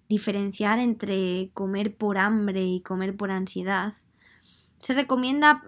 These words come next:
pues, practicar medica-, meditación, practicar el yoga, masajearse el cuerpo con aceite como si fuera un acto de amor. Es un cuidado propio, como de decir,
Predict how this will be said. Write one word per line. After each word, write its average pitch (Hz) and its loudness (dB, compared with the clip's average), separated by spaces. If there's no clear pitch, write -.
pues, - -6
practicar 196 -4
medica-, 196 -2
meditación, 262 2
practicar 214 -4
el 185 -2
yoga, 226 4
masajearse 240 4
el 240 0
cuerpo 269 0
con 220 -2
aceite 202 0
como 214 -4
si 220 -4
fuera 233 -2
un 262 0
acto 240 0
de 226 2
amor. 190 0
Es 226 2
un 269 6
cuidado 240 4
propio, 240 4
como 214 -2
de 202 -6
decir, 208 0